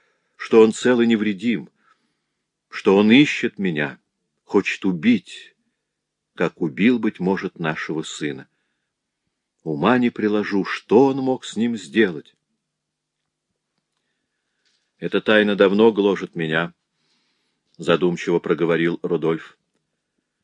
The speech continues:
"Для чего этот подлец взял с собой вашего сына, когда пятнадцать лет тому назад он пытался, по вашим словам, перебраться через французскую границу? Маленький ребенок мог только помешать его бегству.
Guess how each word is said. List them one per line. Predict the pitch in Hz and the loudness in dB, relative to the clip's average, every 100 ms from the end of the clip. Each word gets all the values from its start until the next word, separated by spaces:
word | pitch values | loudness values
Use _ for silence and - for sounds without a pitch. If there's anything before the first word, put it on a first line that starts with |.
| _ _ _ _ - | _ _ _ _ -10
"Для | 143 78 | -4 -4
чего | - - 73 98 | -2 -2 4 6
этот | 120 131 - | 6 4 -2
подлец | 120 110 101 110 - | 0 0 2 2 2
взял | 95 78 101 98 | -6 -2 -2 -2
с | - | -6
собой | - 87 92 90 | -4 0 2 2
вашего | 90 87 98 87 | 2 -2 -4 -4
сына, | - - 87 85 | -4 -4 -2 -2
когда | - 85 80 82 | -4 -4 -2 -2
пятнадцать | 87 - 82 78 - 80 82 | -4 -6 -6 -6 -10 -10 -4
лет | 80 - | -4 -4
тому | 87 82 | -6 -4
назад | 82 82 85 85 | -6 -4 -2 -2
он | 87 | -4
пытался, | 78 90 90 90 85 92 | -4 -4 -2 -2 -2 -8
по | 87 | -6
вашим | 82 85 - 82 | -4 -4 -6 -10
словам, | - 78 80 82 | -6 -2 -2 -4
перебраться | - 82 73 82 80 - - | -6 -6 -2 -4 -4 -10 -10
через | 80 80 | -8 -8
французскую | - 80 - 85 - - 80 | -6 -6 -6 -10 -8 -6 -4
границу? | 80 76 76 - - - _ _ _ _ _ _ _ _ _ _ _ - | -2 -4 -4 -12 -14 -16 _ _ _ _ _ _ _ _ _ _ _ -6
Маленький | 85 113 123 113 123 | 0 2 2 2 2
ребенок | 113 98 - 127 - | 4 6 4 4 0
мог | 107 - | -4 0
только | 101 104 107 | 0 0 -2
помешать | 104 104 104 107 107 - | -4 -2 -2 0 0 -2
его | 85 80 | -4 -2
бегству. | 76 - - - 71 92 | -2 -6 -8 -20 -20 -20